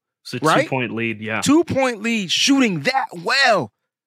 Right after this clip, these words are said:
Speaker 2: He was like, "Yo, something's wrong. Like, something's not right. We should be up by twenty." He was right, and it was because we were turning the ball over, and we were, we were playing careless basketball. You can't play careless basketball against a team in the playoffs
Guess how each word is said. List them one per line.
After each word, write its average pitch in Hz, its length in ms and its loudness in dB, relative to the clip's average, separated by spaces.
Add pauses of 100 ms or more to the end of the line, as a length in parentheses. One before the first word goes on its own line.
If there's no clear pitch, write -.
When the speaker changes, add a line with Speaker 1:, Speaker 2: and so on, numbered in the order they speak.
(260)
Speaker 2:
He 339 160 2
was 302 160 -2
like, 208 180 2
"Yo, 165 180 2
something's 233 460 -4
wrong. 302 320 2
Like, 156 160 0
something's 226 340 -2
not 233 240 0
right. 311 300 0
We 151 80 -8
should - 100 -6
be 247 80 2
up 240 80 0
by 233 140 2
twenty." 247 600 -2 (120)
He 320 140 2
was 277 180 0
right, 247 460 0 (160)
and 214 100 -2
it 220 100 -6
was 214 140 -6
because 185 540 0 (240)
we 123 160 -4
were 104 100 -8
turning 165 340 2
the 190 60 2
ball 170 400 2
over, 165 460 0 (240)
and 123 100 -4
we 135 60 2
were, 123 140 -2
we 151 80 4
were 147 60 2
playing 165 380 -4
careless 185 540 0
basketball. 107 840 -2 (160)
You 165 80 -10
can't 320 280 -4
play 233 200 0
careless 190 440 2
basketball 127 720 2 (200)
against 147 300 -4
a 135 60 -4
team 180 300 0
in 156 60 0
the 131 80 -2
playoffs 131 600 0